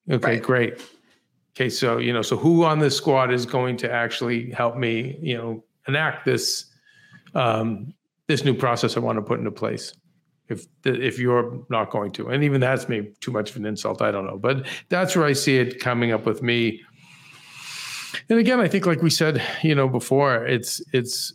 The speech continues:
Speaker 1: it, you know, finding the time to put this in place. But I'll tell you, I think you always have time for every hour to go out and get away from your f-, computer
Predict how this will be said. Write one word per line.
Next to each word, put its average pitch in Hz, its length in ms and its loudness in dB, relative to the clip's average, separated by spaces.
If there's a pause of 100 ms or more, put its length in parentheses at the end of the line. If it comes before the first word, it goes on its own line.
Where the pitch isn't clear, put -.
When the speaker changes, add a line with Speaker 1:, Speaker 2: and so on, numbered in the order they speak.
(140)
Speaker 1:
it, 135 240 -4 (760)
you 123 140 0
know, 113 160 0
finding 113 380 -2
the 107 80 -4
time 110 580 -2 (540)
to - 100 -10
put 131 160 -2
this 120 140 -6
in - 60 -14
place. 165 180 2
But 147 100 2
I'll 135 60 2
tell 214 200 0
you, 135 220 2 (160)
I 131 40 -14
think 202 240 0
you 196 120 0
always 185 380 2
have 180 180 0
time 139 380 0
for 131 120 -2
every 131 300 2
hour 120 240 2
to 117 100 2
go 117 260 2
out 110 400 2 (120)
and 123 120 -2
get 117 120 2
away 117 200 0
from 117 260 -2
your 107 160 0
f-, - 160 -6 (200)
computer 110 600 0